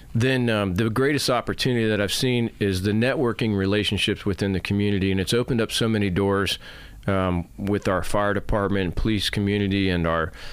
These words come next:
uh, city officials. Um, we have opportunities now, and we are chaplains for our fire department on a volunteer basis. And,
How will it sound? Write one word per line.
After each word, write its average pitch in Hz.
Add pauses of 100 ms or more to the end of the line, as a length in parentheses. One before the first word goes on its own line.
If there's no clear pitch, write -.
(220)
uh, 90
city 113
officials. 101 (140)
Um, 87 (560)
we 98
have 95
opportunities 95
now, 95
and 92
we 95
are 90
chaplains 95
for 92
our 87
fire 98
department 95
on 92
a 85
volunteer 92
basis. 95
And, 82